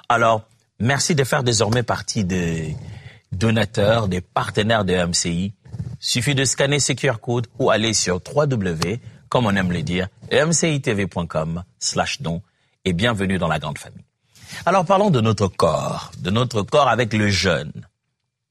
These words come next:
La première des choses que j'aimerais dire, c'est que il faut honorer les temples du Saint-Esprit. Je vous ai dit que je ne vais pas aborder ça de manière médicale ici. Donc, la première des choses,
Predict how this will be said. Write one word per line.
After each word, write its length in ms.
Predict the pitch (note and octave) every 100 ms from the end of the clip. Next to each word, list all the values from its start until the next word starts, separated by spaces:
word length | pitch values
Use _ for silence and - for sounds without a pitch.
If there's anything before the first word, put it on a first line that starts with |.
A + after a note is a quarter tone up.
| _ _ _ - - - - -
La 80 | C3
première 200 | F#3 A#3
des 80 | G3+
choses 240 | - A#3
que 120 | -
j'aimerais 240 | A#2 A2 G#2+
dire, 200 | C3+ E3
c'est 180 | - D#3+
que 200 | C#3 - _ _ _ _ _ -
il 120 | C3
faut 280 | - D#3+ -
honorer 640 | G#3 A3+ D#3+ A#2+ F#2+ F2+ G#2 _ _ _ _ -
les 140 | G2
temples 340 | - A2 F2
du 100 | D#2
Saint-Esprit. 540 | D#2 D2 - - - - _ _ _ - -
Je 80 | B2
vous 80 |
ai 80 | C#3+
dit 100 | D#3
que 80 | E3
je 100 | A#2
ne 60 | A2+
vais 60 |
pas 140 | G#2+ B2
aborder 300 | A2+ G2 A2+
ça 180 | E3+
de 60 | C#3+
manière 320 | G#2 G2+ F#2+
médicale 520 | F2+ F2 E2+ E2 F2 D2
ici. 260 | C#2+ - - _ _ _ _ _ _ _ _ _ _
Donc, 240 | - E3+ -
la 120 | G#2+
première 280 | F#2+ F2 D#2+
des 80 | C#2+
choses, 380 | - C#3+ D#3